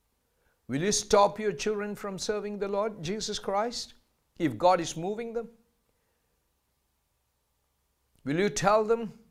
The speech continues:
that it's a foolish idea? Or will you say, "Son, if that's how the Lord wants you to go, you pray and be settled in your heart.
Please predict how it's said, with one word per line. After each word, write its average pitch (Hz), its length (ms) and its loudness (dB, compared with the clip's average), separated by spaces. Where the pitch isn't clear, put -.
that 160 200 2
it's 175 200 -2
a 170 80 0
foolish 202 440 -2
idea? 247 580 0
Or 135 140 -4
will 156 180 0
you 165 140 2
say, 151 480 0
"Son, 185 500 -2
if 113 160 -8
that's 143 280 2
how 180 220 8
the 165 120 2
Lord 170 260 2
wants 170 360 -2
you 180 120 -6
to 156 80 -6
go, 185 440 -4
you 123 220 -6
pray 156 500 4
and 131 200 -6
be 123 80 -6
settled 127 460 -4
in 113 100 -8
your 110 120 -8
heart. 92 380 -12